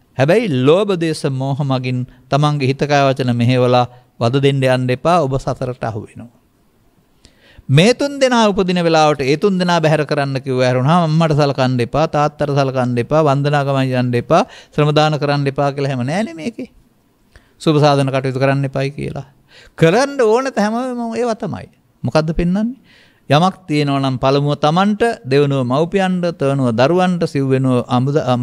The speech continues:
බිරිඳට, තවනුව සහෝදර සහෝදරියන්ට, ඥාතීන්ට, ගමට, රටට, ශාසනයට ඕන තරම් තියෙන සල්ලි තියෙනවා නම් කරන්න වැඩ. ඒවා තහනම් කරලා තියෙනවද? නෑ, බුදුන් වහන්සේව දාරලා තියෙන්නේ ලෝභ කරන්න එපා, ද්වේෂ කරන්න එපා, මෝහ කරන්න එපා කාලේ විතරයි. ඒ කියන්නේ ඒකෙන් ක්‍රියා කරන්න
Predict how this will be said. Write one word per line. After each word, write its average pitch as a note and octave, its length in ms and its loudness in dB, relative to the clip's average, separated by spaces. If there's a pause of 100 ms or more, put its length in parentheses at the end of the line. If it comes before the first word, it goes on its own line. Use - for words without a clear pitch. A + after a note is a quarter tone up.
බිරිඳට, D#3+ 440 2 (120)
තවනුව B2+ 240 -2
සහෝදර C3+ 460 2
සහෝදරියන්ට, F3 720 0
ඥාතීන්ට, E3+ 760 0 (140)
ගමට, D#3+ 500 2
රටට, C#3+ 380 -2
ශාසනයට F3 640 -6 (1000)
ඕන D3+ 300 4
තරම් D3 240 -4
තියෙන C3 320 -4
සල්ලි A#2 220 -4
තියෙනවා G2+ 260 -8
නම් G2+ 80 -6
කරන්න G#2 320 -6
වැඩ. G2 200 -8
ඒවා B2+ 200 0
තහනම් C3+ 260 2
කරලා E3 220 -6
තියෙනවද? A#2 400 -10 (440)
නෑ, - 160 2
බුදුන් F3+ 280 2
වහන්සේව C4+ 480 0
දාරලා B3+ 320 0
තියෙන්නේ B3+ 240 2
ලෝභ A3 240 2
කරන්න B3 320 0
එපා, B3 280 0
ද්වේෂ G3 280 0
කරන්න G#3 280 -2
එපා, G#3 200 -2
මෝහ D3+ 240 -2
කරන්න D3+ 300 -2
එපා C#3 180 -4
කාලේ A2+ 240 0
විතරයි. G#2 240 -4
ඒ A#2+ 40 -2
කියන්නේ C3 300 2
ඒකෙන් A#3 380 2
ක්‍රියා A#3 340 0
කරන්න A2 300 -6